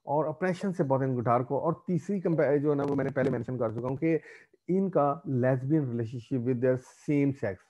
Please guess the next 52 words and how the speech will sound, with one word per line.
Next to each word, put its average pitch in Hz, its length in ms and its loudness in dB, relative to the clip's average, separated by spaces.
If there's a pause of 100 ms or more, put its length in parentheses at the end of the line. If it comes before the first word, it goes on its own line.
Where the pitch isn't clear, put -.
(100)
heterosexual 143 760 -2
नहीं 139 140 0
है 143 160 0
ये, 131 200 0 (260)
और 135 180 0
ये 147 300 0 (200)
मतलब 123 240 -6
जो 127 80 -4
है 127 40 0
ना 147 80 -2
होमोसेक्सुअलिटी 127 1000 -4
की 131 60 -4
तरफ 120 180 -2
दोनों 110 300 -4
गए 101 180 -6
हैं। 95 140 -8 (160)
तो 135 60 -4
ये 135 140 4
चौथा 143 320 2
इनका 131 200 -2
comparison 107 520 -4
भी 131 140 0
आ 95 160 -2
रहा 104 120 -6
है। - 360 -12
Before 170 380 -2
the 175 160 0
war 123 240 2
he 135 140 -2
was 135 140 -2
a 135 100 0 (100)
young 104 340 -4 (280)
idealistic 120 720 -2
पोएट, 107 320 -4 (100)
जैसे 117 180 -6
मैंने 113 120 -4
अभी 110 120 -6
mention 107 340 -8
भी 107 120 -6
किया 104 180 -6
था 101 120 -12
कि - 380 -10
writing 110 420 0
भी 113 80 -2
करता 101 360 -4
था, 101 260 -2
लिखता 113 340 -2
भी 110 120 -4
था, 107 100 -6
अपने 104 420 -4
emotions 110 540 -6
को 110 280 -6